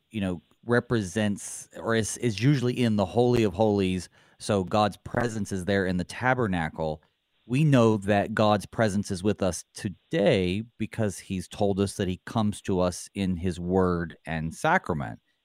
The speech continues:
in very objective ways. And so I make a little bit, and I hope it's not too much of a leap, of a connection between the misuse of the sacrament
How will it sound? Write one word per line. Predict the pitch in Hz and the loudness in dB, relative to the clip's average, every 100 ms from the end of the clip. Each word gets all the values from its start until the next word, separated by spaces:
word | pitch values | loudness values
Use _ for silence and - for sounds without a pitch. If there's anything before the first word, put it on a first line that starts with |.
| _ | _
in | 95 95 | -6 -2
very | 95 92 95 | 2 2 2
objective | 92 95 90 90 - 85 78 | -2 -4 -2 -4 -2 -8 -2
ways. | 104 117 71 67 - _ _ _ | 0 0 -2 -6 -14 _ _ _
And | 110 | -8
so | - 131 - | 0 0 2
I | 185 262 | 2 2
make | 226 160 143 | 4 2 2
a | |
little | 131 135 131 | 2 4 2
bit, | 107 101 110 | 2 2 2
and | 147 | 2
I | 147 | 0
hope | 123 | 0
it's | 110 98 | 0 -4
not | 95 | -6
too | 127 | -2
much | 107 - | 0 0
of | 90 | -2
a | |
leap, | 87 87 110 | -2 0 -2
of | 135 | -2
a | 101 | -4
connection | - 110 101 131 - - 104 | -4 -2 0 0 -2 -4 -2
between | 98 113 104 | -2 -2 0
the | 95 | 0
misuse | 95 110 147 - - 117 104 - | 0 0 0 -4 -4 -2 -2 -2
of | 95 92 | -4 -2
the | 95 | -4
sacrament | - - 104 - 101 92 90 | -2 0 0 0 -2 -2 -4